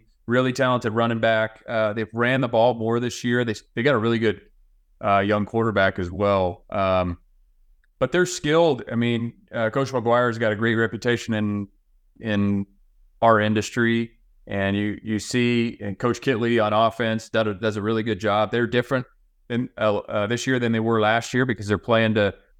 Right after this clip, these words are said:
the strengths of their team, which any great coach does. Same thing with DeRuyter and Marcel and Con-, Connery. Those guys do a great job. So we know that they're gonna be well coached. And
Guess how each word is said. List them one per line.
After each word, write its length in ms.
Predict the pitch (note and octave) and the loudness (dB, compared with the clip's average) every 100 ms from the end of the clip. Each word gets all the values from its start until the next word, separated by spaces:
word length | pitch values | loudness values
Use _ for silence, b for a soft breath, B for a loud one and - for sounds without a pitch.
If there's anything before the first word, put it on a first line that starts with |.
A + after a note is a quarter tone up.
| - | -12
the 60 | G2+ | -6
strengths 380 | - A#2+ A2+ | 0 0 0
of 60 | A#2+ | 0
their 120 | G#2+ | -2
team, 300 | G2 A#2 B2+ | 0 0 0
which 140 | A2 G#2+ | 0 0
any 160 | A2 | 0
great 200 | G#2+ A2 | 0 -2
coach 280 | - A#2 - | -2 -4 -2
does. 200 | A#2 A#2+ | -2 -2
Same 200 | C#3+ C#3 | -2 -2
thing 280 | B2+ B2 A#2 _ _ - | -2 -2 -6 _ _ -8
with 160 | A#2+ | -6
DeRuyter 380 | A#2+ A2+ A#2 B2 | -2 0 0 2
and 100 | A2+ | 2
Marcel 540 | A2+ A2 - A2+ A#2 A2+ | 2 0 0 2 2 2
and 180 | A2 - _ _ _ _ | -2 -6 _ _ _ _
Con-, 240 | - A#2+ - | 0 2 2
Connery. 480 | - B2 A#2 A#2 B2+ - _ _ _ A2+ | 0 0 2 2 -2 -6 _ _ _ -4
Those 140 | A#2 | 0
guys 160 | B2 A#2+ | -2 0
do 160 | A#2+ | 0
a 40 | G#2 | 0
great 260 | A2+ A#2 | 0 0
job. 340 | A2+ G#2+ A2+ A#2 | 2 2 2 0
So 120 | B2+ | -4
we 140 | D3+ | 0
know 160 | D3+ B2 | 2 2
that 140 | A#2 | 0
they're 100 | A2+ | -2
gonna 160 | A2 A2 | -2 -4
be 120 | A2 | -4
well 200 | G#2+ G#2+ | -2 -2
coached. 460 | - A2 A2+ - A2 | 0 -2 -2 -4 -8
And 200 | G2+ | -8